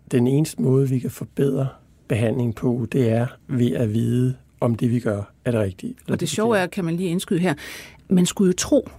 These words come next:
Speaker 2: og det tror vi måske, at når man har kræftpatienter, man behandler masser af dem hver eneste år, så skulle man jo synes, at man måske fulgte dem bagefter og så på netop,
Speaker 1: Ja.
Speaker 2: jamen, hvem er det så,
Speaker 1: Ja.
Speaker 2: der får gavn af kemoterapi,
Speaker 1: Ja.
Speaker 2: samler deres data ind?
Speaker 1: Ja.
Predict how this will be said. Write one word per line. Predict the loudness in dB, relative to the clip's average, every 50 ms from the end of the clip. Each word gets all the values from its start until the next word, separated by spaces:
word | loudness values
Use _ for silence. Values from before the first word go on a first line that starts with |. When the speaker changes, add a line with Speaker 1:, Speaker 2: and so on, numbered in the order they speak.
| -18 -18
Speaker 2:
og | -2 -2
det | 0 0
tror | 0 -6 -4 -4 -2
vi | -2 -2
måske, | -2 -2 -2 -2 -2 -4 -4 -6 -8 -2
at | -2 -2 0 2
når | 2 2
man | 2 2 0
har | 0 2 2 4 4 4 2 -2 -6
kræftpatienter, | -10 -4 -4 -4 -4 -4 -6 -6 -4 -4 -4 -4 -4
man | -2 -2 -2 -2 -2
behandler | -4 -8 -4 0 2 2 2 2 0 -2 -2 -6 -8
masser | -4 -2 0 2 2 0 0 0 -2 -2
af | 0 -2 -4 -2
dem | -2 -4
hver | -4 -4 -6 -6
eneste | 0 2 4 4 4 4 0 0
år, | 0 0 0 0 -4 -10 -16 -18 -20 -20 -20 -20 -20 -14
så | -4 -4 -2
skulle | 0 4 4
man | 4 4
jo | 4
synes, | 2 2 2 2 2 2
at | 0 0
man | 2 2
måske | 2 0 0 -2 -4 -4
fulgte | -6 0 4 4 4 4 2 0 0
dem | 0 0
bagefter | 0 0 0 2 0 0 -2 -4 -6 -8
og | -6 -6
så | -4 0 0 0 0
på | 0 -2 0 0 2
netop, | 2 0 0 0 -2 -4 -4 -2
Speaker 1:
Ja. | 0 0
Speaker 2:
jamen, | 0 0 -2 -2
hvem | 0 -2 -2 -2 -2
er | -6 -2
det | 0 0 -2
så, | 0 -2 0 0 -2 -2 -6 -10 -10
Speaker 1:
Ja. | -8 -2 -2
Speaker 2:
der | -2
får | -2 0 -2 -4
gavn | -2 0 0 0 0 0 -2
af | -6
kemoterapi, | -6 -4 -4 -2 -2 -2 0 -2 -2 -2 0 -4
Speaker 1:
Ja. | -4 -4
Speaker 2:
samler | -4 -2 0 2 2 2 2
deres | 2 0 -2 -2
data | -2 0 0 0 0 2 0 0
ind? | 0
Speaker 1:
Ja. | 0